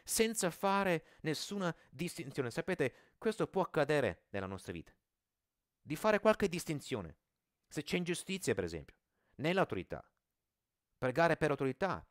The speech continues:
Infatti, preghiamo per le autorità? È questo quello che ci caratterizza? O c'è quasi una forma di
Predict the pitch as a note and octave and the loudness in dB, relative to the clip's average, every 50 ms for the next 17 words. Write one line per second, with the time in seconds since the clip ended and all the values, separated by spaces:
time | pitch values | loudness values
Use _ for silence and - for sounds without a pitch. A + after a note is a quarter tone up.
0 | _ _ _ _ - G#2 - - D3 D#3 - - G#2+ E2+ - _ _ _ _ _ | _ _ _ _ -16 -14 -4 -2 0 0 0 -2 -8 -10 -10 _ _ _ _ _
1 | _ _ _ D3 C#3 C3 A#2 C#3 D#3+ F3 D#3+ - C#3+ C3 B2+ A#2 - A2+ G#2 - | _ _ _ 0 0 2 2 2 2 2 2 2 2 2 2 2 0 -2 -4 -2
2 | - A2 C3+ E3+ - _ _ _ _ _ _ _ _ _ _ _ _ _ _ _ | -2 -4 -4 -4 -8 _ _ _ _ _ _ _ _ _ _ _ _ _ _ _
3 | _ _ _ _ _ _ _ _ _ _ _ _ _ - - - - F#3+ F3+ - | _ _ _ _ _ _ _ _ _ _ _ _ _ -10 -10 -2 -2 -2 -2 0
4 | F#3 F#3 D#3+ D3+ - C#3+ - - D3 - D3 C#3 B2+ - B2+ C3 D3 F3 - - | 0 0 0 0 -2 -4 -4 -4 0 2 2 2 2 0 -2 -2 -2 -4 -6 -8
5 | F3+ F3 - _ _ _ _ - G3+ - - A3 G#3 - G#3+ G3+ F#3+ F3 D3+ - | -8 -10 -10 _ _ _ _ -6 -4 -2 -2 -2 2 2 0 2 2 -2 -2 -2
6 | - F3 G3 G3+ F#3+ F3+ D3+ C#3 A#2+ G#2+ D3 E3 E3 D#3 C3 G#2+ | 0 2 2 4 2 2 0 -2 -2 -2 -4 -2 -2 -2 -4 -4